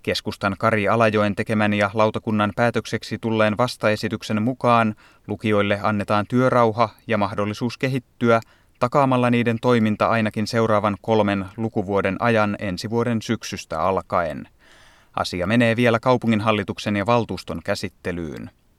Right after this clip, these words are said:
Poliisi piiritti keskiviikkona iltapäivällä aseistautunutta miestä Raumalla Paroalhon kaupunginosassa Lehtokadulla. Vuonna viisikymmentäkahdeksan syntynyttä miestä epäillään laittomasta uhkauksesta ja ampuma-aserikoksesta.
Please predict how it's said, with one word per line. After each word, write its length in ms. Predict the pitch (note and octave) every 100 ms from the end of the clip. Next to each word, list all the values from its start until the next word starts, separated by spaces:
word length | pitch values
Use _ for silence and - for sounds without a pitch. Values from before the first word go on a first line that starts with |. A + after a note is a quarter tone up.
| _ _ - - - - _ _ _ _ _
Poliisi 360 | C3+ D#3+ D#3
piiritti 380 | D3+ D3+ C#3+ -
keskiviikkona 580 | C#3+ D3 C#3 B2 - B2
iltapäivällä 640 | C3+ A#2+ A2+ A2 A2 A2 G#2
aseistautunutta 840 | A2 A2 A2 - A#2 A2 A2+ G#2+ B2
miestä 500 | C#3+ C3 - C3 A#2
Raumalla 500 | A#2 C#3 C#3 B2 A#2
Paroalhon 640 | A2+ A#2+ A#2 G#2+ G2+ G#2 F#2+
kaupunginosassa 840 | A#2+ A2+ G#2+ G#2 G2+ G2+ - G2+
Lehtokadulla. 840 | G2+ G2+ G2 F#2+ F#2+ F2+ F2+ E2+ E2 - - _ _
Vuonna 240 | G2+ F#2 F2+
viisikymmentäkahdeksan 880 | F#2 - G2 G2 G#2+ A2+ A2 - G#2+
syntynyttä 440 | A2 G#2+ G#2 -
miestä 420 | A2+ B2 A#2 -
epäillään 640 | A2 A2+ A2 G#2+ G#2+ G#2+ G2
laittomasta 580 | G2+ F2 F#2+ G2+ - A2+
uhkauksesta 680 | A#2+ B2 A2 - A2 -
ja 180 | A2 G#2
ampuma-aserikoksesta. 1400 | G#2+ A2 G#2+ F#2+ F#2 - F#2+ G2 F#2+ F#2+ - F2+ - -